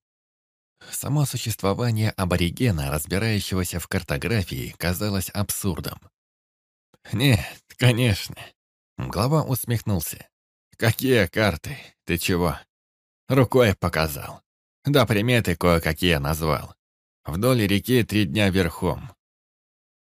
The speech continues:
Там устье, вот где-то возле него. Это получается по Караганке вверх. Я пригляделся к извилистой синей линии. Караганка. Маленькая речушка, впадающая в Урал.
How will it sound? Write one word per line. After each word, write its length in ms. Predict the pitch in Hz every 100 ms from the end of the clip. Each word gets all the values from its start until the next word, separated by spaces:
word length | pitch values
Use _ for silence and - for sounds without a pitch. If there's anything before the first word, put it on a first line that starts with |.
| _ _
Там 280 | - 123 107
устье, 680 | 107 120 - 98 95 80 71 - _ _ _ _ -
вот 400 | 101 117 87 - -
где-то 360 | 80 98 80 80
возле 280 | 82 76 73
него. 400 | 76 65 57 - _ _ _ _ _ _ _ _ _ _ _ -
Это 280 | 80 80
получается 1000 | - 80 80 - 87 87 - 82 76 69 _ _ _
по 120 | -
Караганке 640 | - 76 73 85 82 - 73
вверх. 380 | 90 95 - _ _ _ _ _ -
Я 240 | 107 147
пригляделся 680 | - 120 92 92 123 101 82
к 80 | -
извилистой 480 | 85 95 110 - 95
синей 320 | - 101 101
линии. 400 | 104 73 - - _ _ -
Караганка. 720 | 85 95 95 95 78 - - _ _ _ _ _
Маленькая 580 | 85 120 143 127 113 110
речушка, 560 | 98 - 135 107 - -
впадающая 800 | - 101 113 104 85 - 87 82
в 100 | 82
Урал. 340 | 85 76 -